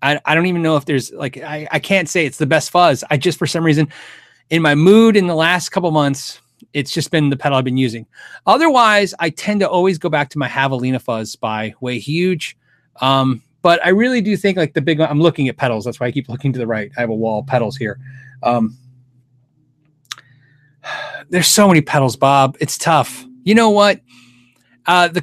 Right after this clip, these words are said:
better question for you is, do you have a fuzz pedal now, and what are you looking for? But if you don't have a fuzz pedal, I always recommend trying to find a used Big Muff pedal and start there. It seems to be a great starting place for fuzz pedals. And you can find them in,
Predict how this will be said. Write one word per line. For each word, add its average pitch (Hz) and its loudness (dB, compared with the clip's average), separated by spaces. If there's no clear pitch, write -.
better 240 4
question 214 -2
for 180 -6
you 180 -2
is, 151 0
do 175 -10
you 170 -2
have 220 0
a 180 -4
fuzz 165 -2
pedal 147 -4
now, 127 -2
and 123 -6
what 143 -4
are - -4
you 123 -6
looking 147 -4
for? 120 -6
But 131 -6
if 131 -6
you 175 -6
don't 226 0
have 175 0
a 147 -4
fuzz 135 -2
pedal, 127 -6
I 180 -4
always 220 0
recommend 139 -2
trying 131 -4
to 127 -6
find 127 -4
a 117 -4
used 117 -4
Big 123 -4
Muff 117 -4
pedal 110 -6
and 107 -8
start 110 -8
there. 107 -6
It 165 -2
seems 254 4
to 190 -2
be 170 4
a 147 4
great 147 0
starting 143 0
place 117 -10
for - -16
fuzz 110 -10
pedals. - -16
And 185 4
you 202 4
can 214 4
find 214 4
them 175 0
in, 165 -2